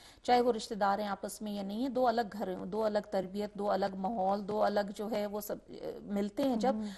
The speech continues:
Speaker 1: تو وقت لگ-، لگتا ہے ایک دوسرے کو
Speaker 2: صحیح۔
Speaker 1: سمجھنے میں، اور اس میں یہ ہے کہ پھر وہی بات ہے، جتنا بہتر ایک دوسرے کو سمجھیں گے، ایک دوسرے کی عادت سے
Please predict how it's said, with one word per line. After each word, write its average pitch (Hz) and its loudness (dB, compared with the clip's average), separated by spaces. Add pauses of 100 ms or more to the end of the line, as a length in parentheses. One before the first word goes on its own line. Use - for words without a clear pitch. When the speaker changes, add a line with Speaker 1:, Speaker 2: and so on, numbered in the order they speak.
(140)
Speaker 1:
تو 302 -2
وقت 294 4
لگ-، 294 -2
لگتا 196 -2
ہے 208 -2
ایک 196 -12
دوسرے 240 -2
کو 247 0
Speaker 2:
صحیح۔ 254 0
Speaker 1:
سمجھنے 202 -2
میں، 190 -4
اور 202 2
اس - -6
میں 320 0
یہ 311 2
ہے 320 6
کہ 320 -4
پھر 302 -2
وہی 294 0
بات 220 0
ہے، 214 -2
جتنا 226 -4
بہتر 247 0
ایک 226 0
دوسرے 214 -6
کو 214 -6
سمجھیں 208 -4
گے، 208 -4 (400)
ایک 196 -2
دوسرے 214 -6
کی 233 -4
عادت 202 0
سے 240 0